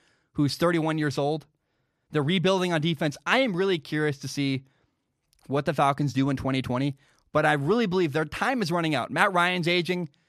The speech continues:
Julio Jones is aging. They're paying Matt Ryan a ton of money. And, uh, we, the Falcons better get good quick because last year was just a wasted year, man. They, they had, they had some good, they had a good quarterback.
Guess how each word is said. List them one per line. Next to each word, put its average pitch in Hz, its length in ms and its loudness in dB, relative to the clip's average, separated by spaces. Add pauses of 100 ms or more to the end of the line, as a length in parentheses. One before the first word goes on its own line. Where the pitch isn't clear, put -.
(800)
Julio 202 340 2
Jones 165 340 0
is 165 120 0
aging. 165 320 0
They're 135 80 0
paying 160 280 -2
Matt 151 200 0
Ryan 147 260 -2
a 127 40 -6
ton 156 180 -4
of 139 60 -2
money. 143 280 -2 (1120)
And, 127 320 2
uh, 117 420 2
we, 185 400 -2
the 139 180 -6
Falcons 214 480 0
better 180 340 0
get 143 320 -4
good 143 220 -2
quick - 400 -8 (640)
because 131 680 0 (300)
last 180 400 0
year 185 160 0
was 135 180 -2
just 165 160 -4
a 127 80 -4
wasted 123 420 -4
year, 135 220 -2
man. 117 200 -4
They, 131 160 -4 (220)
they 160 80 0
had, 160 140 0
they 160 80 0
had 147 140 2
some 123 160 -2
good, 147 200 0
they 131 60 -2
had 117 80 -2
a 117 60 -8
good 165 180 -2
quarterback. 180 640 0